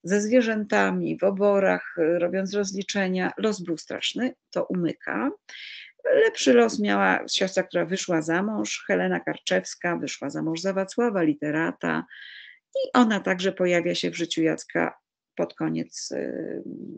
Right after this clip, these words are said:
kiedy mieszkał na wsi z siostrami. E, ale to też one płaciły za ten dwór, e, i to miejsce, a nie, tak jak się często pisze, no bo tak by wypadało, to Jacek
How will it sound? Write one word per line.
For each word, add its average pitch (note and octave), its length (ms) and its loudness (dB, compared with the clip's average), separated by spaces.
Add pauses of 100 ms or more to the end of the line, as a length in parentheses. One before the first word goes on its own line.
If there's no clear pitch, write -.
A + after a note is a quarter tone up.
(280)
kiedy D#2 240 -6
mieszkał - 560 -10
na - 180 -4
wsi - 180 -10
z - 60 -8
siostrami. - 680 -8 (680)
E, - 260 0
ale G#3+ 140 4
to A3 120 -2
też A3 280 -6
one G3+ 300 2
płaciły - 640 -4
za - 140 -8
ten - 240 -6
dwór, D3 600 -4
e, D#3+ 440 -4 (260)
i - 240 -4 (160)
to E3+ 140 -4
miejsce, E3 600 -4
a F3 100 -2
nie, F3+ 420 -4 (120)
tak E3 160 -6
jak D#3 120 -4
się D#3+ 120 -8
często - 360 -8
pisze, E3+ 480 -4 (140)
no E3 120 -4
bo E3 100 -4
tak D#3+ 180 -8
by D#3 120 0
wypadało, D#3+ 760 -2 (120)
to E3+ 100 0
Jacek D#3+ 680 -4